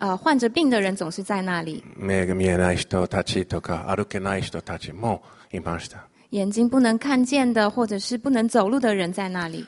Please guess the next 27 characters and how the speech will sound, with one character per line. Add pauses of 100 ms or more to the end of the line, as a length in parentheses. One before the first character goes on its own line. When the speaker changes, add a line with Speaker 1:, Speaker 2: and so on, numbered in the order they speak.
(500)
Speaker 2:
そ
し
て、
あ
の、
近
く
に (220)
池
が (140)
あ
っ
て。 (540)
Speaker 1:
So， (160)
呃， (320)
在
那
附
近
有
一
个
池
子。 (600)
Speaker 2:
そ
し
て、